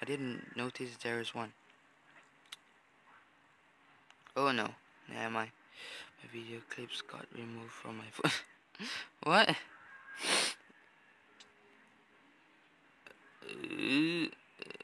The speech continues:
who was that? Oh, that's a baby zombie. So let's get back. I thought he, he, he was recording. And yeah, the video just removed from his phone.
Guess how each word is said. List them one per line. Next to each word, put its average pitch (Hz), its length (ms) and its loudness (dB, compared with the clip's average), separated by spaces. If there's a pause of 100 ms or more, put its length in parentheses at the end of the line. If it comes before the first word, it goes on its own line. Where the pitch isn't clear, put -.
(580)
who 123 100 -2
was 113 160 0
that? 110 200 0 (200)
Oh, 147 240 8
that's 123 160 0
a 117 60 -2
baby 127 200 -2
zombie. 117 320 -2 (1200)
So 113 80 -8
let's 117 240 0
get - 200 -2 (180)
back. 139 180 4 (1900)
I 123 60 -4
thought 123 260 -2
he, 107 320 2 (480)
he, 123 80 -8 (580)
he 131 80 -8
was 123 520 -4 (340)
recording. 131 640 4 (1120)
And 120 240 2 (260)
yeah, - 240 2 (500)
the 139 100 2
video 123 260 2
just - 340 0
removed 117 360 2
from - 440 -6
his 107 140 -4
phone. 107 280 -6